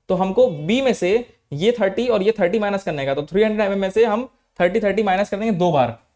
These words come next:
थर्टी थर्टी दो बार माइनस कर देंगे तो हमको असली विड्थ मिलेगी, असली विड्थ मिलेगी। फिर हम उसको थिकनेस से into करेंगे, फिर उसको हम थिकनेस से into करेंगे, फिर हम इसको ढाई सौ से into करेंगे, sigma allowable tensile strength,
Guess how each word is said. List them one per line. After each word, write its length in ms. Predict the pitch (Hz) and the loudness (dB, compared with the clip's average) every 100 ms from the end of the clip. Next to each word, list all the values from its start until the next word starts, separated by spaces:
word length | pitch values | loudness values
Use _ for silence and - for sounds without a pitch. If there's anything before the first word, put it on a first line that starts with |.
| _ _ _ _ _ - | _ _ _ _ _ -2
थर्टी 220 | 170 214 | -2 0
थर्टी 220 | 196 202 | -2 -2
दो 140 | 185 185 | -2 0
बार 240 | 196 277 - _ _ | 0 -2 -8 _ _
माइनस 340 | 160 170 226 | -2 -2 -2
कर 120 | - 180 | -4 -4
देंगे 200 | 175 220 | -4 -4
तो 120 | 226 | -4
हमको 280 | 190 180 214 | -2 -2 -2
असली 380 | - - 185 202 | -2 -6 -6 -4
विड्थ 220 | 185 202 - | -4 -6 -6
मिलेगी, 400 | 165 160 151 160 - _ _ _ | -4 -4 -4 -8 -12 _ _ _
असली 240 | 156 196 | -4 -2
विड्थ 120 | 190 175 | -2 -2
मिलेगी। 220 | 160 156 | -4 -4
फिर 160 | 160 226 | -2 -2
हम 100 | 226 | -2
उसको 220 | 220 233 | -4 -4
थिकनेस 260 | 226 202 214 | -2 -4 -4
से 80 | 220 | -4
into 200 | 202 208 | -4 -4
करेंगे, 380 | 208 196 220 214 _ _ _ 202 | -4 -4 -4 -8 _ _ _ -4
फिर 80 | |
उसको 180 | 214 214 | -2 -2
हम 100 | 214 | -4
थिकनेस 200 | 196 196 | -2 -4
से 80 | 196 | -4
into 120 | 185 | -4
करेंगे, 200 | 208 233 226 | -4 -4 -4
फिर 180 | 254 | 0
हम 120 | 247 214 | 0 0
इसको 200 | 214 240 | -2 -2
ढाई 200 | 190 165 | 0 -2
सौ 100 | 190 | -2
से 100 | 185 | -4
into 200 | 160 160 | -4 -4
करेंगे, 340 | 147 127 117 117 _ _ _ _ _ | -4 -4 -8 -10 _ _ _ _ _
sigma 280 | 170 165 196 277 - _ _ _ _ _ _ _ | -4 -2 -2 -4 -8 _ _ _ _ _ _ _
allowable 380 | 151 165 170 202 | 0 2 2 0
tensile 340 | 202 170 170 170 | -2 -2 -2 -2
strength, 320 | - 127 | -6 -8